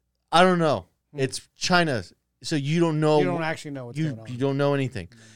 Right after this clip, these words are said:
Speaker 1: But now the one, the, the, the next biggest developer, Finch, is, or not Finch, but Kaiser is now re-,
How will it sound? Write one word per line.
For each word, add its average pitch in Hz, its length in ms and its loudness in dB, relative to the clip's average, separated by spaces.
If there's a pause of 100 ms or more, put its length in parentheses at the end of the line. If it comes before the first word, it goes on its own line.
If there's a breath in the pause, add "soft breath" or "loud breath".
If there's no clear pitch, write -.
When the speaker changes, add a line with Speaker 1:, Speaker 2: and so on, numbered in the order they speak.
(120 loud breath)
Speaker 1:
But 147 140 0
now 170 260 6
the 151 180 -10
one, 156 400 -2
the, 143 120 0
the, 123 300 -6 (140)
the 139 100 0
next 151 380 0
biggest 151 500 -2
developer, 123 720 -2 (240)
Finch, 160 460 -4 (560)
is, 127 320 -4
or 127 300 0
not 147 200 2
Finch, 143 260 -4
but 113 140 -6
Kaiser 143 500 0
is 107 160 -8
now 131 240 0
re-, 135 180 0